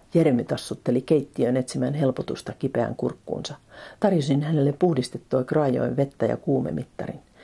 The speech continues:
Sitten otin kaapista teekannun, kuivattua kamomillaa ja hunajaa. "Tää on pahaa, mut toimii." "Onks mun pakko mennä kouluun?" poika käisi. Mietin,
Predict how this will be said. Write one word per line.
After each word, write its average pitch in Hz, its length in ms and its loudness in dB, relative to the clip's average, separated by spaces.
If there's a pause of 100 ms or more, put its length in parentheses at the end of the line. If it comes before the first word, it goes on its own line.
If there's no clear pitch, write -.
(140)
Sitten - 360 0
otin 131 220 -2
kaapista - 540 -2
teekannun, 135 640 2 (120)
kuivattua 123 540 0
kamomillaa - 720 -2 (100)
ja - 160 -4
hunajaa. - 500 0 (400)
"Tää 127 160 0
on - 100 -4 (100)
pahaa, 127 440 -2 (100)
mut 139 120 -6 (100)
toimii." - 420 0 (680)
"Onks 214 200 2
mun - 140 -4
pakko - 360 0
mennä - 240 0
kouluun?" 55 600 2 (260)
poika 131 300 -4
käisi. 127 460 -6 (460)
Mietin, 127 480 0